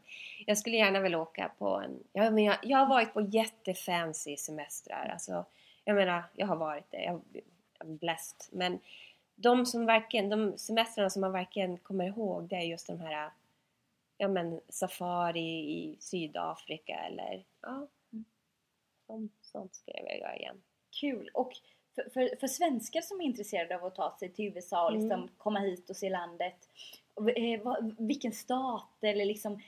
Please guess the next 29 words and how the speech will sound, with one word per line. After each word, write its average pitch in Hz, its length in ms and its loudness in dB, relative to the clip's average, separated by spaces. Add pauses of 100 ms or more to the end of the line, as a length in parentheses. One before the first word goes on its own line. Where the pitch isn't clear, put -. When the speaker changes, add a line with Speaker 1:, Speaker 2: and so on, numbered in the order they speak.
Speaker 2:
vilket 214 240 -8
ställe 208 300 -2
skulle 214 220 -4
du 214 120 2
rekommendera 202 640 -2
dem 180 180 -6
att 180 100 -8
åka - 360 -6
till? - 280 -4 (560)
Speaker 1:
Alltså 262 260 2
när 240 80 6
jag 220 120 8
var 208 420 4
arton 262 420 0
år, 170 180 -2
då 190 80 2
f-, - 300 -4
min 226 180 0
första 262 460 2
U 196 100 4
S 185 200 -4
A-resa 180 1600 0
var 180 140 -4
när 180 100 0
jag 170 60 -4
var 170 160 0
arton 190 240 -4
år, 170 100 -2
då 196 220 -4